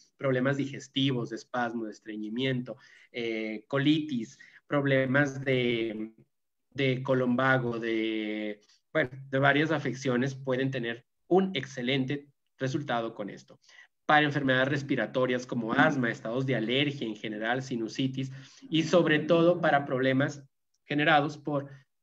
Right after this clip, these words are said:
desequilibrios inmunológicos. Aparatos cardiocirculatorios, urinarios en general. Recuerden que cuando estimulamos el pie, tenemos una eliminación de toxinas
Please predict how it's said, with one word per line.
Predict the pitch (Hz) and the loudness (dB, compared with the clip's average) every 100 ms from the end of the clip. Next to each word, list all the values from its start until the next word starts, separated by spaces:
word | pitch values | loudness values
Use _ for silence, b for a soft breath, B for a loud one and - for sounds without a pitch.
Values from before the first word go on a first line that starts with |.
| - | -4
desequilibrios | 143 139 135 127 127 135 127 131 | -2 -2 -4 -2 0 0 -4 -4
inmunológicos. | 139 123 123 120 107 95 92 - - - - _ _ _ _ _ _ _ - | 0 2 2 0 -2 -6 -8 -16 -20 -20 -20 _ _ _ _ _ _ _ -6
Aparatos | 131 131 127 123 143 139 | -4 0 2 2 2 -6
cardiocirculatorios, | - 139 123 135 - 139 - 117 101 160 175 147 165 160 B B | -4 0 2 2 0 -4 -4 -4 0 4 6 6 2 -2 B B
urinarios | 139 135 123 127 131 135 147 | 0 2 4 4 4 2 0
en | 123 | -4
general. | 117 107 101 98 - B B | -4 -6 -4 -6 -8 B B
Recuerden | 185 180 185 196 202 | 0 4 6 6 4
que | 196 - B B - | 2 2 B B 2
cuando | 143 143 | 6 6
estimulamos | 135 135 147 147 143 139 156 | 4 4 4 6 6 4 4
el | 160 139 | 2 2
pie, | 139 135 165 - - _ _ _ - | 2 2 0 -8 -18 _ _ _ 2
tenemos | 165 165 185 190 - - _ _ - | 6 8 6 4 -4 -18 _ _ 2
una | 190 | 4
eliminación | 190 175 147 131 135 | 6 6 6 4 2
de | 135 | 2
toxinas | 139 143 - 139 127 135 | 2 -2 2 4 4 0